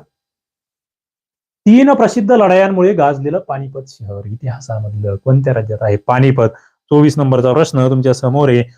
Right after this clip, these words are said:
उत्तर तुम्ही देणार आहे. पहिली लढाई पंधराशे सव्वीस मध्ये झाली होती. आपण कोणत्यातरी एका लेक्चर मध्ये बघितलं, पुण्यामध्ये झाली ही पहिली लढाई. दुसरी लढाई पंधराशे छप्पन्न मध्ये झाली. तिसरी लढाई सतराशे एकसष्ट मध्ये झाली.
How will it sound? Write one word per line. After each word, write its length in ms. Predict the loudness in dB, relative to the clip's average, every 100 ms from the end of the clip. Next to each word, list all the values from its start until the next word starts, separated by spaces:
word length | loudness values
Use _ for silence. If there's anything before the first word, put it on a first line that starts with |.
| _ -2
उत्तर 300 | -2 0 0
तुम्ही 220 | 0 2
देणार 320 | 2 2 2
आहे. 540 | 2 2 0 -2 -6 _ _
पहिली 260 | -2 2 2
लढाई 340 | 2 2 0
पंधराशे 480 | -2 -2 0 -2 -4
सव्वीस 380 | -8 -6 -6 -4
मध्ये 160 | -2 0
झाली 160 | 2
होती. 320 | 2 2 -2 -4 _ -6
आपण 260 | -4 -2
कोणत्यातरी 320 | 0 0 2 2
एका 100 | 2
लेक्चर 240 | 0 -2
मध्ये 160 | 0 0
बघितलं, 340 | 0 -2 -4
पुण्यामध्ये 600 | -2 0 2 2 -2 -4
झाली 220 | -4 -8
ही 120 | -10
पहिली 300 | -10 -12 -8
लढाई. 260 | -4 -2 -4 -10 _ -20 -20 _ _ _ _ -2
दुसरी 320 | 2 4 4
लढाई 320 | 4 2 2
पंधराशे 460 | 0 0 0 0 -2 -4
छप्पन्न 400 | -4 -2 0 0
मध्ये 280 | 2 2 4
झाली. 340 | 4 4 2 -2 -10
तिसरी 600 | _ _ -4 -2 0 2
लढाई 360 | 4 4 4 2
सतराशे 720 | 0 0 0 0 2 2 2
एकसष्ट 440 | 0 -4 -4 -2
मध्ये 280 | -2 0 2
झाली. 320 | 2 0 -2